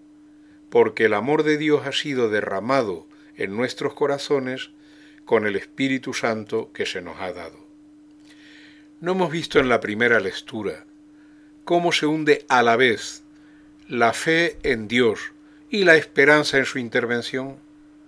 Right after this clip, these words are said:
Fe y esperanza están vinculadas íntimamente, de tal manera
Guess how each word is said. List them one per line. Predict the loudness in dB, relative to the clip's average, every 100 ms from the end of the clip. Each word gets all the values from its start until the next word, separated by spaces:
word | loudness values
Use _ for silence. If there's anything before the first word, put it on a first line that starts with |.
| -20 -20 -20 -20 -20 -20 -20 -20 -20 -20 -20 -20 -20
Fe | -14 -2 8 8 8 2 -4
y | -4 -4
esperanza | -4 -6 0 2 2 -2 -10 -14 -16 -20 -20 -20 -20 -20 -10
están | -6 -4 2 2 2
vinculadas | -4 -6 -6 0 2 2 0 -2 -8
íntimamente, | -4 -4 -4 -8 -8 -8 -6 -8 -10 -16 -20 -20 -20 -20 -20 -20 -20 -20 -20 -20 -12
de | -6
tal | 2 2
manera | 4 2 0 -2